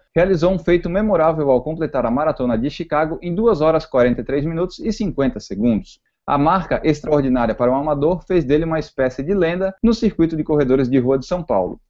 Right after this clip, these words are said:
Desde aquele momento, Portuga se tornou o homem a ser batido. O circuito das maiores maratonas do mundo, Berlim, Boston, Chicago, Nova York e Paris, é o cenário ideal para a busca pelo recorde. Lelo, Guto e Tomás correm o mundo literalmente para derrubar o Portuga. A esse grupo junta-se mais tarde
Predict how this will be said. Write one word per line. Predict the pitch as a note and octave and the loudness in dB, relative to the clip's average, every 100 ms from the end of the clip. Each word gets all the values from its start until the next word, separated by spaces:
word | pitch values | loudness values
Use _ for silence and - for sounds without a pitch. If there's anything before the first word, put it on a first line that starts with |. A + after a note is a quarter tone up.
| - | -2
Desde | D#3+ F#3 D#3 | 4 4 4
aquele | D3+ D3+ | 0 0
momento, | E3+ D#3 F3 - | 0 -2 -2 -6
Portuga | - D3+ D#3 D3+ | -6 -4 -2 -2
se | D3 | -2
tornou | - C#3+ C#3+ E3+ | -2 0 0 0
o | F#3+ G#3+ | 2 4
homem | D#3+ D#3+ D#3+ | 4 4 -2
a | D3+ | -4
ser | D#3 D3 | -2 0
batido. | D3 D3 A#2 F#2+ - _ _ | -2 0 0 0 -6 _ _
O | C#3+ | -2
circuito | D#3 D#3+ E3 E3+ | 0 2 2 0
das | D3+ C3+ | 2 2
maiores | C3 C3+ C3+ | 4 4 2
maratonas | A#2+ A#2+ A2+ A2+ A2+ | 2 2 0 0 0
do | B2+ | 2
mundo, | C#3 D3+ G3+ D3 | 2 2 2 2
Berlim, | B2+ A#2+ G#2+ D3+ F3 | 2 2 2 2 2
Boston, | A2 B2 D3+ A2 | 2 4 2 -2
Chicago, | G2+ G#2 B2 C3+ A2+ | -12 -6 -2 0 2
Nova | A2+ A#2 | 0 2
York | A2 G2+ - | 0 -2 -4
e | C3 | -2
Paris, | A#2+ C3 C3+ F3+ - - | 0 0 0 0 -4 -2
é | F3 | 0
o | |
cenário | E3+ D#3+ D3 D3 | 0 0 -2 0
ideal | F#3+ F3+ F3 F#3 | 0 2 0 0
para | F#3+ | 0
a | F3+ | 0
busca | C#3+ D#3+ F3 | -2 -4 -6
pelo | E3 F3 C3+ | -4 -2 -2
recorde. | A2+ - G2 F2+ - _ - | -2 -4 -8 -10 -14 _ -2
Lelo, | B2+ F3 G#3 G3+ | 2 4 4 2
Guto | C#3+ C3+ F3+ D#3 | 2 4 4 2
e | |
Tomás | F3 D#3+ D#3+ F#3 | -4 0 0 -2
correm | - E3 F3 | 0 0 0
o | E3+ | -4
mundo | D#3 F#3+ D#3 | -4 -2 -2
literalmente | F3+ G#3 G3 D#3 D#3 E3 | -2 -2 -2 -2 -4 -4
para | E3 D#3+ | 0 0
derrubar | D3+ C#3+ A#2+ C#3 | 0 0 0 0
o | C#3 | -2
Portuga. | E3 - A#2 G2 - | -6 -4 -4 -4 -8
A | - F#3 | -2 -2
esse | E3+ | 0
grupo | F3 E3 G3 G3 | 2 4 4 0
junta-se | C3+ D3 D3 - | -2 -2 -4 -4
mais | D3 D#3+ | -6 -4
tarde | D3 D3 F3 | -2 -2 -2